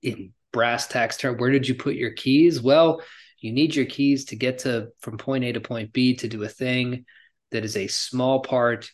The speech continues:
in a small drama of a small life. That's part of a small civilization in a slightly bigger state, in a bigger country,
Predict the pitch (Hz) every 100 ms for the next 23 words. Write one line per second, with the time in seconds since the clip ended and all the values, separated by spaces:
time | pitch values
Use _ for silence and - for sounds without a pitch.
0 | - 110 98 95 92 - - - - 110
1 | 110 117 113 101 104 107 104 101 _ _
2 | _ - 95 104 - 107 98 101 92 92
3 | 113 - - _ _ _ _ _ _ _
4 | - 107 - 123 120 110 107 - 127 123
5 | 117 - 120 117 104 110 110 - 120 120
6 | 113 110 - 123 123 120 117 110 113 113
7 | 107 - 180 175 170 147 127 131 131 135
8 | 151 143 135